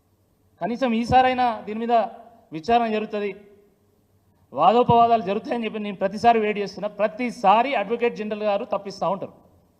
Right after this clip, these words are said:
మరి అడ్వకేట్ జనరల్ గారు ఎవరు మాట వింటారు? ప్రభుత్వం మాట వింటారు.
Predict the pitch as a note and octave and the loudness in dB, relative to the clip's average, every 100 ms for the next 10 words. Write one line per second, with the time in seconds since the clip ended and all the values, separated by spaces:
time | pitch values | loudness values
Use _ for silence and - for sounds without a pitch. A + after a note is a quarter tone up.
0 | _ _ _ _ _ _ _ _ _ _ | _ _ _ _ _ _ _ _ _ _
1 | - E3 E3+ A#3+ B3+ G3+ A#3+ A#3+ B3 A3 | 0 0 2 2 2 0 -2 2 4 4
2 | A#3 B3 B3 A#3+ A#3 A#3+ A#3+ B3+ B3+ C4 | 2 2 2 0 -2 0 0 0 0 0
3 | C4 B3+ A#3+ G3 | 0 0 -4 -8